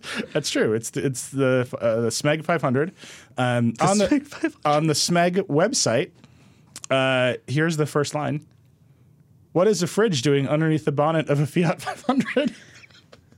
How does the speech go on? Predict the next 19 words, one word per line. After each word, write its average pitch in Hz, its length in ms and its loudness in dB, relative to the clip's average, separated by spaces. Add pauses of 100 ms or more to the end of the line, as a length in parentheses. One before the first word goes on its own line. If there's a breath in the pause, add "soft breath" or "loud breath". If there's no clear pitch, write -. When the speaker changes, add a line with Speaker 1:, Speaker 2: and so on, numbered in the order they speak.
(880 loud breath)
Speaker 1:
Smeg 202 500 2
and 156 120 0
Fiat 170 320 2
merge, 208 640 2 (140)
form, 214 420 2
and 165 160 2
function 180 380 0
to 156 80 -4
create 151 180 2
an 127 60 0
extraordinary 139 640 0
item 127 260 2
for 127 140 -4
the 101 80 -2
Fiat 143 340 0
five 113 160 0
hundred 107 220 -2
design 131 240 0
collection, 120 440 -2